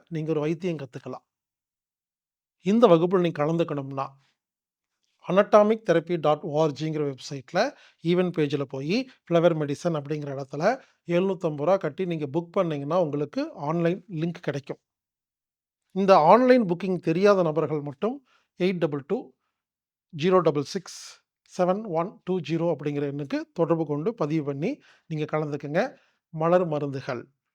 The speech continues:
ஒரு அருமையான வைத்தியம். இந்த வைத்தியத்தை ஒரு வீட்ல யாராவது ஒருத்தராவது கத்துக்கணும்.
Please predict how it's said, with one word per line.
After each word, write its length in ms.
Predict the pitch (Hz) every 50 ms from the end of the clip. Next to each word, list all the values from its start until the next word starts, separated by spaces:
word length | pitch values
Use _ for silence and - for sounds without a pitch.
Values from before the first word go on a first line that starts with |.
| _ _ _ _ _
ஒரு 180 | - 196 185 180
அருமையான 520 | 143 151 165 156 165 160 156 156 160 165
வைத்தியம். 600 | 151 143 143 147 143 - 156 147 170 233 277 - _ _ _ _ _ _ -
இந்த 180 | 160 147 147
வைத்தியத்தை 680 | 151 151 175 208 196 233 214 165 127 - 147 139 143 170 - _ _ _ _ _ _ _ _ -
ஒரு 180 | 170 170 160
வீட்ல 360 | 160 180 233 233 196 220 233
யாராவது 380 | 220 165 156 170 175 170 151 151
ஒருத்தராவது 360 | 170 175 - 165 165 170 170
கத்துக்கணும். 540 | 170 - 139 - - 139 - 135 - _ _